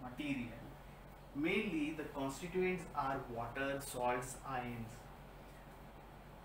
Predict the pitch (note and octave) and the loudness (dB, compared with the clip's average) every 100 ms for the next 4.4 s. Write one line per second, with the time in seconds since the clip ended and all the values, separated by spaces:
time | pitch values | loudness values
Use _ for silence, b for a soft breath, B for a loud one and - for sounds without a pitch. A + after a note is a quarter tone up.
0 | - - - - C#3+ E3 G3+ C4 A#3+ - | -12 -12 -12 -10 0 6 6 6 2 -6
1 | - - - - - D3+ F#3 F#3+ - E3+ | -10 -12 -12 -14 -8 2 4 4 0 0
2 | F#3 F#3 G3 G#3 G#3 - G3 F3+ C3+ B2 | 0 0 -4 -4 -4 -4 -2 0 0 -2
3 | F3 F#3+ - - - - - - - - | -4 -8 -10 -12 -14 -14 -14 -14 -14 -14
4 | - C3 - - | -6 0 0 0